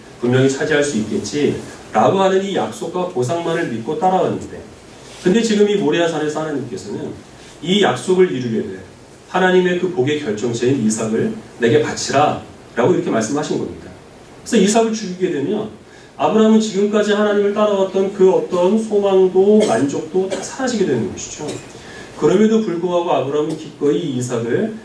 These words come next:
하나님께 드릴 수가 있었던 것은 지난주에 말씀드린 바와 같이 아브라함에게 있어서는 내가 이삭을 죽인다 해도 하나님께서는 반드시 이 이삭을 도로 살리리라, 히브리서의 말씀과 같은 그런 믿음이 그에게 분명히 있었기 때문이죠. 근데 그 믿음만으로는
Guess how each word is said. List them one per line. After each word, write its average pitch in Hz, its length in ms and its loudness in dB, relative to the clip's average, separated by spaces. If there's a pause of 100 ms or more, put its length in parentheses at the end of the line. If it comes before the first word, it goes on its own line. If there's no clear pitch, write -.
(120)
하나님께 175 560 0
드릴 127 200 -2
수가 143 220 0
있었던 131 360 2
것은 - 360 -2
지난주에 170 380 0
말씀드린 117 500 0
바와 95 180 -2
같이 120 440 -8 (520)
아브라함에게 143 580 2
있어서는 113 420 -4
내가 120 200 2
이삭을 120 340 0
죽인다 113 360 -2
해도 185 420 -2 (360)
하나님께서는 151 600 0
반드시 110 440 0
이 107 260 2
이삭을 107 400 0
도로 117 160 0
살리리라, 185 720 0 (260)
히브리서의 175 460 2
말씀과 98 380 -2
같은 143 360 -6 (380)
그런 175 200 2
믿음이 156 340 4
그에게 127 260 4
분명히 120 320 0
있었기 131 280 -4
때문이죠. - 500 2 (440)
근데 202 220 2
그 226 100 -2
믿음만으로는 156 880 0